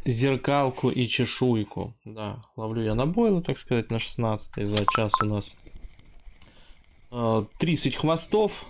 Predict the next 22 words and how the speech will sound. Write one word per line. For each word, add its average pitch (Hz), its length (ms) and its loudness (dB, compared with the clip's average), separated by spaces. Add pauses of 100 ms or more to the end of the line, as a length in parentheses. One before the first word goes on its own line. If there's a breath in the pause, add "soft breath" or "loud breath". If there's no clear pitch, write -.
(220)
Вот, 120 480 0
ну, 127 240 2
могу 113 280 0
сказать, 113 360 0
что 104 420 0
большое 104 440 0
количество 110 400 0
мелкой 113 380 0
рыбы, 120 200 2
я 107 240 2
даже 104 260 0
не 110 100 -2
понимаю, 107 360 -2
почему. - 320 -2
На 110 140 2
двадцатый 123 420 0
бойло 131 240 4
практически 127 500 0
не 139 140 4
клюет, 214 420 2
на 123 80 2
шестнадцатый 127 680 0